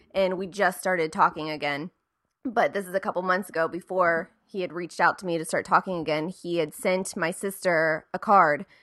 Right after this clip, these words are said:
that was, like, really heartfelt and sweet and funny.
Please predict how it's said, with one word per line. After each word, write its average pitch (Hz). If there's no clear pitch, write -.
that 202
was, 202
like, 190
really 262
heartfelt 233
and 185
sweet 233
and 175
funny. 233